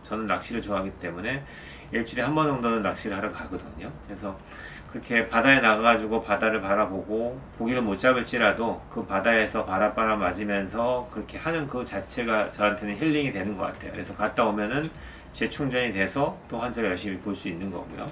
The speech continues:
그러니까 여러분들도 하는 일 중에서 자기의 스트레스 풀기 위한 여러 가지 것들이 필요합니다. 뭐, 명상도 있을 수 있죠. 우리가 요가라든지 스트레칭이라든지 이런 것들도 다 우리 몸을 건강하게 만드는 데 중요한 역할을 합니다. 뭐, 그런 의미에서 크리스찬이 가장 큰 장점이라면 뭐가 있을까요?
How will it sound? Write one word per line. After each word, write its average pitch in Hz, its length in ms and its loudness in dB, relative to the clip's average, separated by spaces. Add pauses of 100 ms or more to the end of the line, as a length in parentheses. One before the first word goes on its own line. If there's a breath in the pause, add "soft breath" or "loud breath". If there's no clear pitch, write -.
그러니까 107 100 2
여러분들도 139 640 6
하는 170 320 4
일 123 180 2
중에서 104 800 2
자기의 110 300 0
스트레스 147 420 -2
풀기 151 280 -2
위한 135 180 4
여러 107 160 4
가지 113 200 4
것들이 98 300 -2
필요합니다. 113 680 -4 (140)
뭐, 95 140 0
명상도 143 540 6
있을 98 220 -2
수 - 160 -8
있죠. - 280 -12 (120)
우리가 92 340 -6
요가라든지 117 800 8
스트레칭이라든지 127 760 2
이런 123 200 2
것들도 107 340 -2
다 135 400 6
우리 117 180 6
몸을 113 460 2
건강하게 110 460 4
만드는 95 360 2
데 98 120 -2
중요한 98 320 0
역할을 - 320 -6
합니다. 123 260 -8 (880 loud breath)
뭐, 110 240 0
그런 151 260 10
의미에서 131 540 8
크리스찬이 151 480 2
가장 107 380 4
큰 139 180 -2
장점이라면 101 680 0
뭐가 87 320 -2
있을까요? 104 440 -6